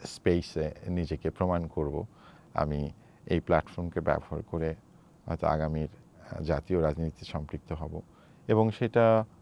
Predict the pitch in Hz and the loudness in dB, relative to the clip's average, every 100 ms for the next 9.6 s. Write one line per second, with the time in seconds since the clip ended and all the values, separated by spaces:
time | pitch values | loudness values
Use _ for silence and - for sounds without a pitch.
0 | - - - - 92 90 - - 104 - | -20 -20 -6 2 2 2 -2 -2 -2 -2
1 | 104 117 110 113 110 107 104 98 - 123 | -4 -2 -2 -2 -2 -2 -2 -4 -4 -2
2 | 117 120 120 113 107 - 101 101 101 95 | 0 4 4 4 2 0 0 2 0 0
3 | 73 64 - - - - 90 78 - 92 | -4 -6 -14 -20 -8 2 4 2 -4 -4
4 | 85 - - - - - - - - - | -4 -12 -20 -20 -14 -12 -12 -16 -20 -20
5 | - - 85 82 101 120 131 139 117 104 | -20 -2 2 4 4 6 4 8 10 10
6 | 113 113 123 117 117 - 127 113 82 98 | 6 4 4 4 2 0 -2 -2 -6 -8
7 | 82 - - - - - 107 110 110 113 | -8 -12 -18 -20 -18 -4 0 0 0 -2
8 | 107 85 - 104 107 107 107 - - 110 | -4 -4 -4 0 0 0 -2 -2 -6 -6
9 | 107 104 107 120 143 | -4 -2 -2 -2 -6